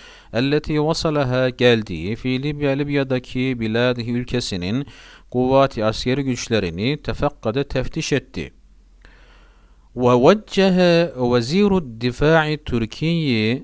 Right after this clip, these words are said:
آه، تحذيرا لحفتر وداعميه من، آه، مغبة أي محاولة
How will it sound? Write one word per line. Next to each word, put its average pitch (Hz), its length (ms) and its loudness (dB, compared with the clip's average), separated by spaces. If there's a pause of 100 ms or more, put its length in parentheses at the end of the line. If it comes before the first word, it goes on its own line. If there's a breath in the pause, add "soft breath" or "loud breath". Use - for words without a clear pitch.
(160)
آه، 104 180 -2
تحذيرا 151 880 -2 (260)
لحفتر 104 880 -2 (280)
وداعميه 110 1300 -2 (420 soft breath)
من، 143 320 -2
آه، 104 180 -4
مغبة 165 760 -2
أي 165 420 0
محاولة 151 800 -2